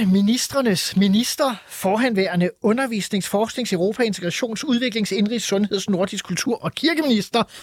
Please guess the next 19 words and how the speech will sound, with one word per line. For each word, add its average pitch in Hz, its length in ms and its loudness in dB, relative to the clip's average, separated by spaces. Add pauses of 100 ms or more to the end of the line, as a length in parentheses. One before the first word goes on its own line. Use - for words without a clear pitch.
nogle 202 340 4
af 185 100 2
dem 240 100 -2
endda 185 280 2
flere 190 340 2
gange. 208 420 0 (580)
Danmarks 202 440 2
længst - 240 0
siddende 220 200 4
minister 214 320 2
siden 202 240 2
nitten 202 180 2
hundrede 208 140 4
og 302 80 -2
et, - 160 -4 (220)
Bertel 185 360 -2 (140)
Haarder 190 340 -2 (260)
i 170 60 -6
studiet. 113 400 -10